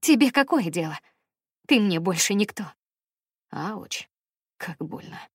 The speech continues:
Перед глазами пронеслось воспоминание, как тот козел обхватил ее лицо ладонями и скользнул языком ей в рот, и внутри меня вспыхнула уродливая,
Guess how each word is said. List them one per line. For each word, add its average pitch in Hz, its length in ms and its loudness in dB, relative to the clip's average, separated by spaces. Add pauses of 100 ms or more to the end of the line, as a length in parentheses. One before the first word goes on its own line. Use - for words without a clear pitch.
(600)
Перед 180 260 -2
глазами 202 440 0
пронеслось 196 560 0
воспоминание, 190 760 -4
как - 220 -10
тот - 160 -4
козел 175 580 -6 (320)
обхватил 233 500 2
ее 208 200 2
лицо 202 320 0
ладонями 175 640 -2
и 160 40 -4
скользнул 226 480 0
языком 202 480 0
ей 180 180 2
в 165 100 -4
рот, 262 320 0
и - 260 -14
внутри 202 420 -6
меня 180 340 -6
вспыхнула 175 580 -8
уродливая, 165 840 -6